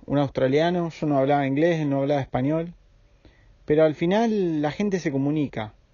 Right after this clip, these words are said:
No hay barreras. El, el modo de comunicarse es universal. Uno logra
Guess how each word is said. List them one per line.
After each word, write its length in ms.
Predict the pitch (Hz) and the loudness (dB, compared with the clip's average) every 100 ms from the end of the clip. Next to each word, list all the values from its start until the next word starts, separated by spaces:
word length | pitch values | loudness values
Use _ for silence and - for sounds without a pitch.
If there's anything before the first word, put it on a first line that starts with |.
| _ - | _ -4
No 160 | 143 175 | 0 2
hay 680 | 180 151 139 123 120 113 - - 277 - _ - - | 2 0 -2 -4 -4 -8 -12 -20 -20 -20 _ -14 0
barreras. 640 | 127 127 127 110 104 - _ _ _ _ _ _ _ - _ - _ - | 0 2 0 -2 -6 -14 _ _ _ _ _ _ _ -20 _ -20 _ -4
El, 880 | 135 135 135 127 123 120 117 113 107 _ _ - | 0 0 0 -2 -4 -4 -6 -10 -14 _ _ -6
el 160 | 131 135 | -2 0
modo 220 | 160 170 | 2 2
de 80 | 139 | 0
comunicarse 1080 | 139 135 127 156 170 - 131 120 117 117 - _ - | 0 -2 0 -2 -2 -4 -4 -4 -8 -12 -18 _ -10
es 100 | 120 | -4
universal. 720 | 131 127 120 113 - 117 107 _ _ _ _ - _ _ _ _ _ - - | 0 0 -2 -4 -4 -4 -6 _ _ _ _ -20 _ _ _ _ _ -20 -4
Uno 680 | 143 151 143 127 120 113 110 | 0 2 0 0 -2 -4 -4
logra 1000 | 117 139 156 160 147 131 120 113 113 110 | 0 2 4 6 4 2 0 -4 -6 -12